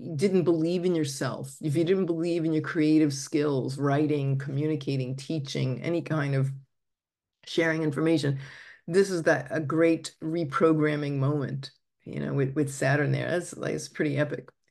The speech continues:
So yeah, we end the month on that beautiful triple cazimi. So it's that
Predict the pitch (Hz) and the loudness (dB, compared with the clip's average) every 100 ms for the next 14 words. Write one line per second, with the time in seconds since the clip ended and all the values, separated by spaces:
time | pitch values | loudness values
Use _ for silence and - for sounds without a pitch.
0 | _ _ - 226 214 196 160 156 175 175 | _ _ 0 4 4 6 4 6 4 4
1 | 175 143 156 151 151 165 156 - 170 160 | 0 0 0 2 4 4 2 -2 2 2
2 | 156 156 147 143 - 156 156 170 160 175 | 2 0 -2 -4 -8 -10 0 2 4 0
3 | 143 - 160 151 147 170 196 - 135 - | -2 -2 -2 0 0 0 0 -2 -8 -12
4 | - _ - - 160 151 139 135 175 - | -20 _ -6 2 4 6 4 2 0 2
5 | 165 143 | 0 0